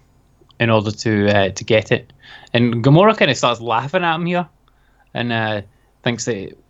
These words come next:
thinks that he's screwed because, well, Thanos doesn't love anything or anyone,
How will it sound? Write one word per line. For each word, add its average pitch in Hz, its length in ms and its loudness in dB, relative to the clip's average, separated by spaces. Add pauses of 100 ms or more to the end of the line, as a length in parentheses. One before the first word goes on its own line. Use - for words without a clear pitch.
thinks 113 240 -4
that 123 80 -4
he's 107 180 -6
screwed 135 400 4
because, 117 460 -2 (280)
well, 104 140 2
Thanos 127 340 0
doesn't 104 220 -8
love 110 240 -4 (320)
anything 131 460 -2
or 110 100 2
anyone, 113 400 2